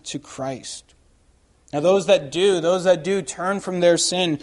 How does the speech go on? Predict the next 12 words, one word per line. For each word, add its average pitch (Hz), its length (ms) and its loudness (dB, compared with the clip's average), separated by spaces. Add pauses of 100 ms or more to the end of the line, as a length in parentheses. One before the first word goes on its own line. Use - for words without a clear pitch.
(220)
uh, 160 160 4
and 165 160 -2
seek 202 300 0
forgiveness 175 580 -2
in 170 120 -2
Christ 185 440 -2
are 170 140 2
then 160 340 -6
welcomed 208 580 2
into 254 360 -6
the 220 100 -6
church 147 480 -6